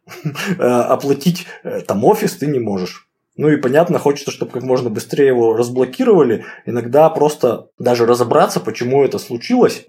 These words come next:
сложно. Это вот типичная ситуация, в которой мы помогаем, помогаем очень часто. Там практически ну, ну, нужно разобраться, вот, э, что подавалось в отчетности, позвонить в налоговую,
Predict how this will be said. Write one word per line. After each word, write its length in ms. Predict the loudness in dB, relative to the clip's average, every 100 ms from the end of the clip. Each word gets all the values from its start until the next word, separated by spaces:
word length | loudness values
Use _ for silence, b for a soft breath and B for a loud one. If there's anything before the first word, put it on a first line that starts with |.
| -8
сложно. 580 | 0 2 2 0 -4 _ _ -4
Это 200 | 0 2
вот 200 | 0 -2
типичная 400 | -8 -4 -2 -4
ситуация, 460 | 0 0 2 -2
в 60 | -4
которой 340 | -6 -2 -2
мы 140 | -2 -4
помогаем, 500 | -6 -2 -2 -2 -4
помогаем 480 | -6 -2 -2 -2
очень 260 | -6 -8 -10
часто. 380 | -10 -12 -14 -20 _ _ _ _ _ _
Там 160 | 0 2
практически 520 | 0 -2 -6 -6 0
ну, 200 | 2 2
ну, 140 | 2 2
нужно 340 | 2 4 2
разобраться, 840 | 2 2 2 2 2 2 0 0
вот, 300 | 2 -2 -4 -2
э, 220 | 0 0 -4
что 320 | -10 0 2
подавалось 600 | 4 4 4 6 4 2
в 60 | 0
отчетности, 800 | -2 2 4 4 2 -2 0 -4
позвонить 600 | 0 2 4 4 4 4
в 60 |
налоговую, 1120 | 4 4 4 2 4 4 4 4 4 2 0